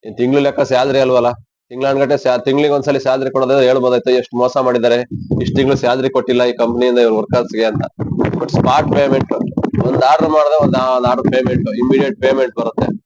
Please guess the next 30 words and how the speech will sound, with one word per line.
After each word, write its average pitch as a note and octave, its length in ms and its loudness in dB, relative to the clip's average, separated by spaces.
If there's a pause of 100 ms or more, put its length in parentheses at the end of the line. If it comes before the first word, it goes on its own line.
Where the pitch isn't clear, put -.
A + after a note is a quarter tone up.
(260)
ಅವ್ನ್ G#2 140 -6
ಏನ್ D#3+ 180 4
ಕಮಿಷನ್ D#3 460 0
ಇದೆ D3 120 2
ಅಷ್ಟ್ E3+ 180 -2
ತಗೊಂತಾರೆ. B2+ 760 0 (300)
ಅವ್ರಿಗೆ, A2+ 200 -4
ಅವರು C3+ 220 2
ಗವರ್ನಮೆಂಟ್ C#3 420 0
ಟ್ಯಾಕ್ಸ್ C#3 260 -2
ಕಟ್ಬೇಕು, C3 500 0
ಆ-, C3 360 2
ಅವ್ರ B2 160 0 (120)
ಕಸ್ಟಮರ್ C#3+ 300 0
ಕೇರ್ C3 180 -2
ಸರ್ವಿಸ್ C3 360 -2
ಇದೆ, A#2+ 120 0
ಅವ್ರಿಗೂ C#3 600 2 (320)
ಪೇಮೆಂಟ್ C#3+ 320 0
ಮಾಡ್ಬೇಕು. B2+ 480 0
ಆಫೀಸ್ C3+ 400 0
ಗಳು C#3 120 2
ಇಟ್ಕೊಂಡಿದ್ದಾರೆ, B2 480 0
ಆಫೀಸ್ A#2+ 400 0
ಬಾಡಿಗೆ, B2 360 2 (520)
ಮೇಂಟೆನೆನ್ಸ್ C#3+ 500 -2
ಖರ್ಚು, B2 600 0
ಜಿ C3 60 -2
ಎಸ್ D3 320 0
ಟಿ B2+ 180 0